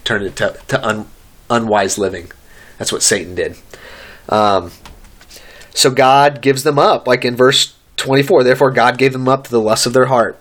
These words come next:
Verse twenty-six, "For this reason God gave them up to dishonorable passions."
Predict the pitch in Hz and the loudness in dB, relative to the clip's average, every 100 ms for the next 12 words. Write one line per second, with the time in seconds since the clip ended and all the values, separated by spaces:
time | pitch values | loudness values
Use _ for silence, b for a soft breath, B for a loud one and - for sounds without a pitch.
0 | _ _ - 113 - 123 117 135 - - | _ _ -2 -2 0 0 2 0 0 -2
1 | 117 - - 123 127 - 139 117 101 104 | -2 -6 -6 0 0 2 2 2 0 0
2 | 107 110 104 110 127 - 117 110 - 101 | 0 0 0 0 0 0 -4 0 0 2
3 | 107 107 104 98 - 87 - | 0 0 0 0 -2 -6 -10